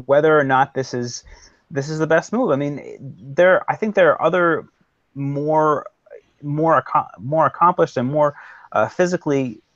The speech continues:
sorry, not physically, more, uh, proactively creative players that,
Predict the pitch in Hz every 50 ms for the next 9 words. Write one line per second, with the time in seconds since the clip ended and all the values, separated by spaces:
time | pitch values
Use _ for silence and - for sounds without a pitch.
0 | _ - - - 151 123 131 143 127 - 139 123 120 113 107 - _ - - -
1 | - _ - 156 170 170 170 156 113 85 - _ - 113 110 107 107 104 107 -
2 | - - - 135 - 165 160 180 - - 165 160 - - - - 143 135 156 160
3 | 160 139 - _ - 135 127 135 147 156 165 160 - - _ _ _ - 135 127
4 | -